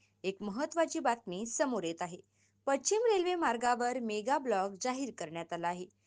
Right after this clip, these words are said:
चोवीस, पंचवीस आणि सव्वीस जानेवारीच्या रात्री हा मेगा ब्लॉक घेण्यात येणार आहे. याच दरम्यान पश्चिम रेल्वेवरील जवळपास तीनशे तीस पेक्षा जास्त लोकल सेवा रद्द करण्यात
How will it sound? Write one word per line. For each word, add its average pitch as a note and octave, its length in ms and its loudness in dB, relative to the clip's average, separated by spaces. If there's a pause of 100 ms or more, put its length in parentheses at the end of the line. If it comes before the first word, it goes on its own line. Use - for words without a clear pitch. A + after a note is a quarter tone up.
(300)
चोवीस, B3 560 2
पंचवीस B3 520 -2
आणि A3 180 0
सव्वीस B3+ 480 0
जानेवारीच्या C#4+ 640 0
रात्री G3+ 380 0 (340)
हा A3+ 100 2
मेगा A#3 380 2
ब्लॉक G#3 280 2
घेण्यात A#3+ 460 -2
येणार E3+ 260 -6
आहे. F3+ 180 -6 (500)
याच G#3 300 4
दरम्यान B3 460 -2 (320)
पश्चिम C4+ 400 2
रेल्वेवरील E4 640 2
जवळपास C4+ 680 4
तीनशे B3+ 360 -4
तीस D4+ 340 -2
पेक्षा D#4 400 -2
जास्त A#3+ 480 0
लोकल A3+ 340 0
सेवा G3+ 420 0 (360)
रद्द C#4 280 0
करण्यात G3 480 0